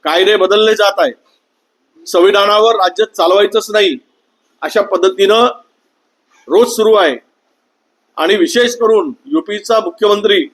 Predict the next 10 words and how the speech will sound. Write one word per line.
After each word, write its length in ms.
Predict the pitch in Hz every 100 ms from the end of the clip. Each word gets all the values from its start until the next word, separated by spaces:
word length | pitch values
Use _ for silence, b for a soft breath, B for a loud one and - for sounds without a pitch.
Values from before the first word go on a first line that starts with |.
| _ _ _ _ _ _
टेबलावर 480 | 165 175 196 202 214
संविधान 460 | 208 202 196 196 208
ठेवत 220 | 208 208 208
नाही, 260 | 214 175 127 _ _ _ _ _
तर 140 | 175 175
मनुस्मृती 680 | 160 196 196 196 196 196
ठेवून 260 | 220 208 208
राज्य 220 | 190 190
चालवतो 360 | 190 185 185 175
आहे. 220 | 135 -